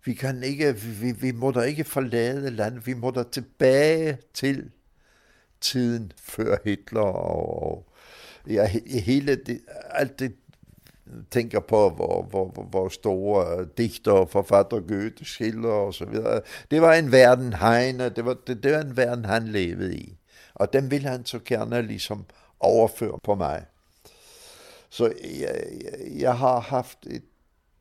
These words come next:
jeg, jeg vil våge at sige, utrolig meget gavn at kende denne mand.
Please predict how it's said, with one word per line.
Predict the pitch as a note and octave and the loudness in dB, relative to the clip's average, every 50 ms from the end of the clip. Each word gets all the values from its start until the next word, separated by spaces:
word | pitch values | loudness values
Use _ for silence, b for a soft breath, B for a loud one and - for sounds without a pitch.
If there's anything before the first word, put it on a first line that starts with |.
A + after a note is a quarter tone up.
| _ _ B B B B B B | _ _ B B B B B B
jeg, | - E2+ G2 F#2+ - - - _ - - - _ _ - _ - | -16 -14 -14 -14 -14 -16 -18 _ -20 -20 -20 _ _ -20 _ -12
jeg | - B2 A#2 A#2+ | -12 -10 -10 -8
vil | A#2+ A#2 - - | -10 -10 -10 -10
våge | - B2+ B2+ A#2+ G#2 - | -8 -6 -6 -6 -6 -8
at | - | -12
sige, | - - A2+ A2+ G#2 F#2+ - - _ _ _ _ _ | -10 -10 -10 -8 -10 -10 -12 -14 _ _ _ _ _
utrolig | - C3+ B2+ A2+ - _ _ _ - - - B2+ C3 C3 C3 A#2+ A2+ | -8 -6 -6 -8 -10 _ _ _ -12 -6 -4 -4 -4 -4 -6 -6 -4
meget | F#2+ F2+ F2+ F2+ F2+ F2+ - _ - | -4 -4 -4 -4 -6 -8 -12 _ -2
gavn | A2+ G2+ F#2+ F#2 G2+ D#2 A1 - - - _ _ _ - - - _ _ _ _ _ _ _ _ _ _ _ _ _ _ - | 0 2 2 0 -2 -8 -12 -14 -16 -18 _ _ _ -20 -20 -20 _ _ _ _ _ _ _ _ _ _ _ _ _ _ -6
at | - G2 - - | -6 -6 -6 -6
kende | - - G2+ F#2 F#2 F#2+ G2 | -2 0 0 0 0 -4 -6
denne | - - F#2 F2 E2 D#2+ | -6 -6 -6 -6 -6 -8
mand. | F2 - - - | -12 -12 -14 -16